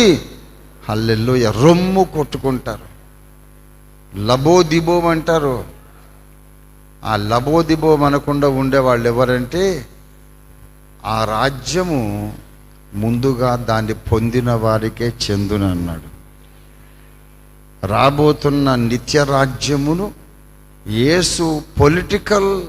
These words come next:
ఎంపైర్గా స్థాపించక ముందు దాన్ని మనము మన హృదయాల్లో పొందాలి. దేవునికి స్తోత్రం కలుగునుగాక. యేసు రాజు యొక్క అధికారాన్ని మన హృదయంలో, మన బ్రతుకుల్లో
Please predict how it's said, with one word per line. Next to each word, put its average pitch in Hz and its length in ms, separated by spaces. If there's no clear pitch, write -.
ఎంపైర్గా 170 840
స్థాపించక 190 880
ముందు 107 360
దాన్ని 104 420
మనము 123 380
మన 117 220
హృదయాల్లో 110 760
పొందాలి. 98 600
దేవునికి 113 440
స్తోత్రం 113 480
కలుగునుగాక. 104 680
యేసు 139 360
రాజు 143 400
యొక్క 147 280
అధికారాన్ని 151 840
మన 139 220
హృదయంలో, 143 640
మన 151 140
బ్రతుకుల్లో 247 600